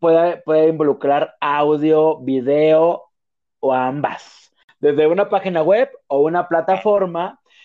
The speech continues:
Y la ventaja que te ofrece el streaming es que no necesariamente necesitas descargarlo. O sea, la reproducción se hace desde una conexión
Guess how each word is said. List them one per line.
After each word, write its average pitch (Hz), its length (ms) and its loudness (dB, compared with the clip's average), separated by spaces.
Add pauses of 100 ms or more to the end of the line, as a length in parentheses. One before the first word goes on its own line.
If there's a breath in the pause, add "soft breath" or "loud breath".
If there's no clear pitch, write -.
(140)
Y 208 80 -4
la 208 120 2
ventaja 247 440 -2
que 247 140 -2
te 185 80 -2
ofrece 175 320 -2
el 190 60 2
streaming 175 520 -2
es 147 220 -6
que - 180 -8
no 170 360 -4
necesariamente 151 840 -4
necesitas 131 420 -8
descargarlo. 147 720 -2 (320 soft breath)
O - 20 -20
sea, 151 220 -4
la 156 140 0
reproducción 156 760 0
se 185 140 -2
hace 190 420 0 (320 soft breath)
desde 151 400 2
una 170 300 0
conexión 156 640 -2